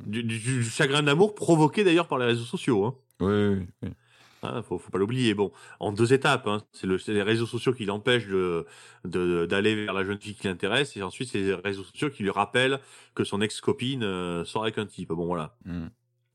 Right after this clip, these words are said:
Speaker 1: Mais ça, effectivement, c'est grossier. C'est, c'est, c'est pas, c'est pas ça le danger, hein. Non, ce qui, moi, me semble dangereux, c'est que, euh, enfin, dangereux, euh, ce qui me semble être effectivement, oui, une tendance, c'est que comme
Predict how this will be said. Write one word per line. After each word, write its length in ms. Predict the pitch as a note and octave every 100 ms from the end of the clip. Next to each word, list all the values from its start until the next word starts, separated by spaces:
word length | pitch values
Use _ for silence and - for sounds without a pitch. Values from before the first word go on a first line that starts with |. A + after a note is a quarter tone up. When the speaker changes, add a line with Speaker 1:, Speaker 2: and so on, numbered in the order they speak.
| -
Speaker 1:
Mais 220 | A#2+ A#2+ - - _
ça, 220 | - A3+
effectivement, 400 | G#3 F3 F3 G3
c'est 160 | E3+ C#3
grossier. 680 | B2+ D3+ - F3 D#3 A#2 G2
C'est, 180 | - G2+
c'est, 180 | A2
c'est 160 | G2 G#2
pas, 140 | A#2+
c'est 140 | A2+ A2+
pas 100 | B2
ça 140 | -
le 80 | C#3
danger, 460 | B2 B2+ B2 B2 G2
hein. 120 | G#2 C3 - - -
Non, 300 | G3 A#3+ E3
ce 200 | B2 -
qui, 180 | B2+ C#3+
moi, 240 | C#3+ F3
me 140 | D#3+ C3
semble 240 | C3 B2+
dangereux, 480 | A#2+ A#2 C3+ A3+ C#4
c'est 180 | - D3
que, 280 | - C#3+ - _ _ - - _ A2
euh, 220 | G#2 F#2+
enfin, 180 | - F#2+
dangereux, 1400 | G2 F#2+ F#2+ G2+ E2+ E2+ G1+ G1+ G1+ - G1+ G1+ G1+ G1+
euh, 40 |
ce 80 | -
qui 80 | G2
me 40 |
semble 260 | F2+ C3+ A#2+
être 160 | G#2 G2
effectivement, 500 | G#2 G#2 - A2+ G#2
oui, 100 | F#2+
une 100 | E2
tendance, 520 | G#2+ A#2 F3+ G#3 - - - - -
c'est 260 | - C#3
que 200 | - D3+ B2 _ _ _ - - - -
comme 320 | - B3 A3+